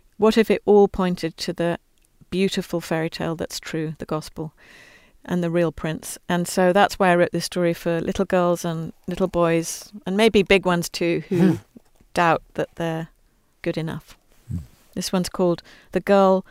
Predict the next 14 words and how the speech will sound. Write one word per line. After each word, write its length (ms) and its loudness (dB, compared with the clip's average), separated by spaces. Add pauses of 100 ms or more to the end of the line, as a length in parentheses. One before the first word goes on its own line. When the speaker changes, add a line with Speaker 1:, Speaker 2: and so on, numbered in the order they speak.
(120)
Speaker 1:
No 160 0
One 160 -2
Wanted. 440 -6 (840)
There 100 6
were 80 10
once 380 4
two 240 2
sisters. 560 -2 (480)
The 80 6
youngest 400 4
sister 260 0
was 140 -4
very 320 4
beautiful, 520 -4